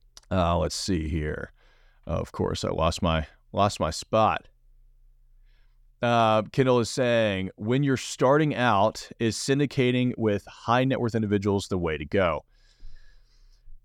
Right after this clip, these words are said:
So not when you're just starting out. You gotta have a bit of a track record to go and raise capital from people, 'cause that's the first thing they're gonna ask is, "How many times have you done this before, and what has your experience been?" Um, so you can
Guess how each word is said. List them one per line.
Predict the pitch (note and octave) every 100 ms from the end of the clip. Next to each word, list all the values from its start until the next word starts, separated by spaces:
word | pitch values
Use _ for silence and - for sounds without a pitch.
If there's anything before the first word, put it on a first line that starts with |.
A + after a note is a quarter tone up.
| - - -
So | - C#3+
not | C3 C#3 F#3
when | F3
you're | C#3+ A2+
just | F2 G#2 G2 -
starting | - E2+ C#2+ D2
out. | - - - - _ _ -
You | G#2+
gotta | A2 C3 D#3+
have | D#3 D3
a |
bit | B2 B2
of | A2
a |
track | - A2+ G#2+
record | G#2 G2 F2+
to | F#2+
go | G2
and | F2+
raise | F2+ E2+
capital | - E2 E2+ D#2+
from | F#2
people, | E2+ D#2+ D#2+
'cause | E2
that's | G2+ G#2+
the | E2
first | - A#2+ -
thing | A#2
they're | G2+ F#2
gonna | F#2
ask | D#2+ E2 D#2+
is, | D#2
"How | A#2 B2
many | B2+
times | A#2+ G#2+ G2
have | F#2+
you |
done | F2+ F2
this | E2+ -
before, | - F2+ E2+ D#2 -
and | F2
what | F2+ F#2
has | G#2 F2+
your | F#2+ F2
experience | C#2+ - F#2 D#2+ D2 -
been?" | D#2 D#2+ B2 - - - - - - -
Um, | G#2+ G#2 F#2+ F2 - _ -
so | - B2+ A2+ - _ _ _ _
you | A2+ C3
can | B2+ C3+ F3 G3+ A2